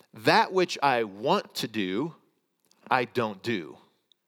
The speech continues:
And that which I don't want to do,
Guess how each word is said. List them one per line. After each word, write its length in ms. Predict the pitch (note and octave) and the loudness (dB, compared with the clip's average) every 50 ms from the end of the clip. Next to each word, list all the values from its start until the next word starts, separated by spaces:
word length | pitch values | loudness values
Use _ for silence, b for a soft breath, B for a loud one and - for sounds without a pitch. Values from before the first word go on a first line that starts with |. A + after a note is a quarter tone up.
| _ _ _ b b b b b b b b b b _ | _ _ _ b b b b b b b b b b _
And 200 | D3 D3 C#3 C3+ | -2 0 2 4
that 220 | C#3 C#3 C#3 - C#3 | 4 4 4 4 0
which 220 | C3+ B2+ - - - | 0 -2 0 0 0
I 200 | B2 A2+ G#2 - _ _ _ | 2 2 0 -2 _ _ _
don't 320 | - C#3+ F3+ A#3+ - - | 4 4 4 4 2 -2
want 260 | B2+ A#2+ A2 G#2 - - | -4 -6 -6 -6 -8 -8
to 120 | - A#2+ | -8 -6
do, 400 | G#2 G#2 F#2+ F#2+ G2+ B2 D3 | -4 -4 -4 -2 -4 -4 -8